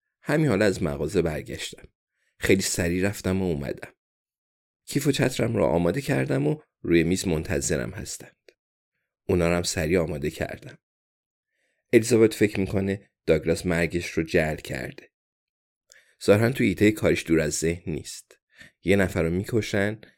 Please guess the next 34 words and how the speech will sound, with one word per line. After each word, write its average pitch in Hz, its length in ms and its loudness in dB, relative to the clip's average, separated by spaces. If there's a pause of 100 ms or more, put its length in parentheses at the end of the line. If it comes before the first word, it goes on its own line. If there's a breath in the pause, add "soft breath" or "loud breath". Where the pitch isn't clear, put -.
(160 soft breath)
کاری 95 180 6
می‌کنن 92 340 2
تا 90 160 -4
جسد 87 440 0
شبیه 82 400 0
کسی - 300 -4
دیگه 78 260 -2
به 76 100 0
نظر 65 380 -8
برسه. - 420 -10 (1300)
و 87 80 8
با 85 120 6
بیست 82 260 -4
میلیون 82 300 0
پوند 107 420 -2 (220)
فرار 76 360 -2
کرده. - 400 -10 (840)
از 113 160 -2
کجا 139 260 4
معلوم؟ - 380 -2 (600)
ولی 104 160 8
اگه 98 160 4
زیر 92 220 4
و 87 60 6
بم 95 260 4
کار 87 260 0
رو 92 80 2
درک 87 340 0
کنید، 110 460 -2 (320)
قطعاً 92 380 -2
جالبه. 80 600 0 (600)
خب - 300 -2
دمش 78 320 -2
گرم. - 320 -6